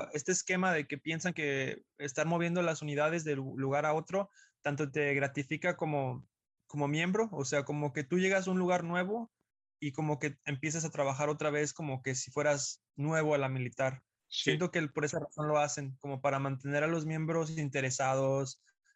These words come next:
Speaker 1: que haya nuevos retos, que llegues con nuevos jefes. Entonces, por esa razón, cada dos años usualmente mueven a alguien de, de base. Entonces, yo estoy en San Antonio, me gradúo de mi programa de enfermería, estoy ahí un breve tiempo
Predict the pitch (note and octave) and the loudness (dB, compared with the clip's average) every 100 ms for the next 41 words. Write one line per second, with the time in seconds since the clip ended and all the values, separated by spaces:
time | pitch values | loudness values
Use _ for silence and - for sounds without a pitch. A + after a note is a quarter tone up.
0 | _ D3 C#3+ C#3 D3 C#3+ C3+ C3+ C3 - | _ -2 0 2 2 2 2 0 0 -2
1 | C3+ C3+ C3 C3+ B2+ C3 C#3 C#3+ C#3 - | -2 -2 -4 -2 0 0 0 0 -2 -8
2 | - C3 C#3 C#3 C#3 - C#3 C3 C3+ B2+ | -4 -2 0 2 0 -2 -4 -2 -2 -2
3 | B2+ - _ _ _ C3 C#3 D#3 D3+ D#3+ | -4 -10 _ _ _ -6 -2 -2 -2 0
4 | D3+ F3+ F3 D#3 E3+ F#3+ G#3+ - _ - | 2 2 0 0 0 -2 -4 -14 _ -2
5 | D#3+ E3 E3+ E3+ E3 E3+ E3+ D#3 C#3 D#3 | 2 4 4 2 0 -2 -4 -6 -4 -2
6 | D#3 D#3 - D#3 D3+ D3+ D3 C#3+ C#3+ C#3 | 0 -2 -2 0 0 2 0 0 -2 -4
7 | C3 C3 C3+ B2+ C#3 C#3+ - C3 - _ | -4 -4 -4 0 2 2 -2 -6 -10 _
8 | _ - C3+ D#3 D#3+ D3 D#3+ - F3 F3 | _ -10 -4 -2 -2 0 -2 0 0 0
9 | E3+ D#3 D3+ F3+ F3+ F3 E3+ E3+ F3 _ | 0 0 0 2 2 2 2 0 -4 _
10 | _ C#3+ D3 C#3+ C3+ D3 D#3 D#3 C#3+ C#3+ | _ -2 2 4 4 4 4 4 2 -4
11 | C3 C#3 C#3+ D3+ D3+ C3+ C3+ C#3 D#3+ E3+ | -2 0 0 0 0 -2 -2 0 2 2
12 | D#3+ - D3 C#3+ D3 D3 D3+ D3 F3 E3+ | 0 0 0 2 0 0 0 0 -2 -2
13 | D#3+ D#3+ D#3+ | -2 -4 -6